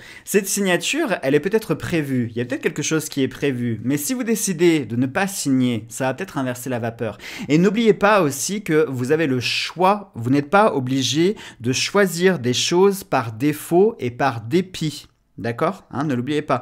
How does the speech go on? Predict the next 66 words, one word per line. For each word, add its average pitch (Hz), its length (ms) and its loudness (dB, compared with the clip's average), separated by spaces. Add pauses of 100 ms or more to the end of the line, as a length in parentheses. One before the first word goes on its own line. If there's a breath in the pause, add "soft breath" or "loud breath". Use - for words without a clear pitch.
(240 loud breath)
Souvent, 156 300 0
quand 165 180 0
on 151 100 2
dit 139 140 0
oui, 175 160 2
c'est 190 120 -2
les 143 80 0
patrons 160 320 -2
qui 160 100 -4
ont 147 40 0
le 147 60 0
choix. 131 380 -2
Non, 131 240 2
je 135 80 -10
suis 139 100 -4
désolé. 127 480 0
Les 113 140 -4
salariés 143 680 0
aussi 175 500 0
ont 120 100 -2
le 117 120 0
choix. 113 320 -4 (260 loud breath)
Si - 180 -2
la 139 120 4
tête 190 240 2
du 165 120 -4
patron 165 420 0
ne 139 120 4
vous 120 160 0
revient 117 320 -2
pas, 170 340 0 (320 soft breath)
vous 117 220 -2
êtes 120 180 -6
libre 156 240 0
de - 80 -4
pas 131 300 -2
vouloir 120 320 -2
travailler 113 380 -6
a-, 113 100 -2
avec 113 400 -6
lui. 330 200 2 (280 loud breath)
Hein, 123 100 0
c'est 147 140 -4
pas 180 100 4
parce 196 200 0
que 165 100 4
lui 151 420 4
vous 127 240 -2
a 131 60 0
dit 117 220 -2
oui 202 340 2 (160)
que 139 80 0
vous, 135 340 6
vous - 100 2
devez 127 200 0
aussi 135 260 0
dire 117 240 -2
oui. 320 380 2
N'oubliez 139 240 4
pas, 254 160 2
ça - 120 -2
marche 151 200 2
dans 135 100 0
les 135 120 0
deux 233 120 -2
sens. 202 400 0